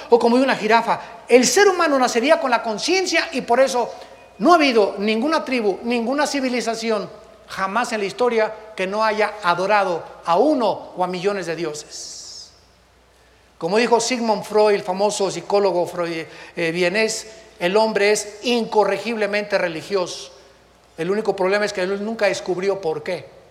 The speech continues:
Porque dice Eclesiastés capítulo tres, versículo once, Dios puso la eternidad en el ser humano.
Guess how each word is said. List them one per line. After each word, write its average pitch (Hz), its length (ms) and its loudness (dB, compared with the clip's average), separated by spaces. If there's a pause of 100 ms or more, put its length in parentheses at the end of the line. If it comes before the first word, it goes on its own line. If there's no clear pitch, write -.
(480)
Porque 175 240 -2
dice 196 400 -4
Eclesiastés 185 720 -2
capítulo 185 480 -2
tres, 196 220 -2
versículo 175 640 -6
once, 190 560 -2 (260)
Dios 196 340 0
puso - 840 -2
la 165 180 -2
eternidad 165 800 -2 (320)
en 156 140 -6
el 151 140 -8
ser 165 220 -4
humano. 147 320 -12